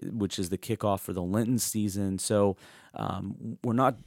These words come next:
in a Lenten series just yet. We're gonna kinda do that after "Won't You Be My Neighbor." This is our last "Won't You Be My Neighbor" next,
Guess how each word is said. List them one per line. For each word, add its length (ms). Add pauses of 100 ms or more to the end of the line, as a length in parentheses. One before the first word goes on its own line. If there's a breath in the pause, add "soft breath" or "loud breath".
in 100
a 60
Lenten 260
series 480
just 260
yet. 300
We're 140
gonna 160
kinda 180
do 240
that 320
after 580
"Won't 280
You 60
Be 60
My 140
Neighbor." 280
This 180
is 80
our 120
last 440
"Won't 160
You 100
Be 140
My 160
Neighbor" 280
next, 460